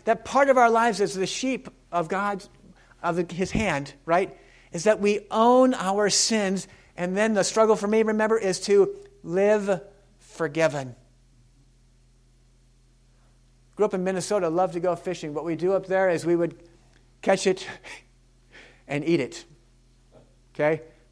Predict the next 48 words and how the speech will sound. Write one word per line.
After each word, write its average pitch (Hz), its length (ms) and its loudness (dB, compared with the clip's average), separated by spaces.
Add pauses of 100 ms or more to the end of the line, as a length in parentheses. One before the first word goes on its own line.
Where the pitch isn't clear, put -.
(120)
But 131 120 -6
there's 151 160 -2
some 240 140 -4
people 160 240 -2
around 143 260 -2
here 147 100 0
that 147 120 -2
actually 156 320 -4
catch 180 340 -2
fish, 185 280 -2
and 143 140 -6
what 160 100 -2
do 156 40 -4
they 151 120 -2
do? 135 340 -4 (1000)
They 190 100 2
release 196 400 6
them, 127 160 0
right? 175 360 6 (420)
Catch 214 260 6
and 190 120 0
release. 208 580 2 (380)
Well, 196 140 -4
isn't 240 220 2
that 240 220 0
what 196 400 0 (180)
God 190 320 0
does? 190 500 -2 (440)
He 214 180 -2
knows 220 480 6
all 233 300 0
about 208 300 2
us. 165 280 0 (200)
He 190 180 -4
catches 240 560 -4
us 202 200 0
in 190 120 -4
our 180 140 0
sin 208 440 -2 (160)
so - 140 -6
that 196 160 2
we 208 120 6
might 202 260 2
repent, 190 400 0
and 185 120 -4
then 208 120 -2
he 196 100 -2
what? 180 340 2